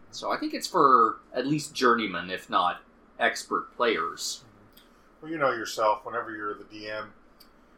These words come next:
Speaker 2: if you want your players in a situation where they feel scared and that you want them to run away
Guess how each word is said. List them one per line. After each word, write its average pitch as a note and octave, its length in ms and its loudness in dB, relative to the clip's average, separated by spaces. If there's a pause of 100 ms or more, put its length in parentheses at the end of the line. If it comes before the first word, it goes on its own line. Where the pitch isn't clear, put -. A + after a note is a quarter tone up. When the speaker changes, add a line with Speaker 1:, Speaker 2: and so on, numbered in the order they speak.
(120)
Speaker 2:
if C3+ 140 -12
you C3 80 -12
want F#3+ 220 4
your F3 120 0
players D3+ 440 -2
in C3+ 100 -10
a A#2 60 -10
situation A#2+ 640 -6
where A2 100 -8
they G#2 140 -10
feel G#2+ 400 -8
scared A2 720 -4
and G#2 100 -16
that G2 120 -14 (180)
you G#2 80 -20
want G#2+ 240 -4
them G#2 140 -16
to G#2 80 -8
run G2 320 -6
away G2+ 640 -6